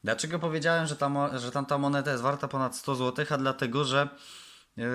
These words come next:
to jest moneta z dwa tysiące osiemnastego roku, tak? Czyli ma tylko dwa lata. Skoro tamta ma trzydzieści trzy, to i z dostępnością tej monety może być troszkę gorzej. Więc można powiedzieć, że posiada też jakąś wartość numizmatyczną. Więc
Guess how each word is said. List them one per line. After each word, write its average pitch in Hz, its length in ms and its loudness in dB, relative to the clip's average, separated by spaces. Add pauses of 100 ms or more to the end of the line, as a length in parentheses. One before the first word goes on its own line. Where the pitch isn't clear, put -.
(600)
to 180 120 4
jest 165 120 2
moneta 156 320 0
z 135 40 -2
dwa 131 80 -2
tysiące 139 340 -4
osiemnastego 120 560 -2
roku, 87 260 -8
tak? 123 220 -4
Czyli 127 200 -2
ma 127 120 0
tylko 131 260 -4
dwa 117 140 2
lata. 101 260 -2
Skoro 104 260 -6
tamta 123 200 -2
ma 139 140 -2
trzydzieści 131 520 -4
trzy, 113 280 -2 (680)
to 127 420 2 (240)
i 127 200 -4
z 120 100 -6
dostępnością 143 720 0
tej 110 120 0
monety 107 360 -2
może 104 260 -2
być 104 120 -4
troszkę 113 360 -2
gorzej. 104 540 0 (1400)
Więc 123 220 2
można 131 260 2
powiedzieć, 127 300 0
że 127 100 0
posiada 127 380 0
też 123 200 0
jakąś 120 320 0
wartość 117 360 2
numizmatyczną. 117 720 0 (400)
Więc 104 380 -4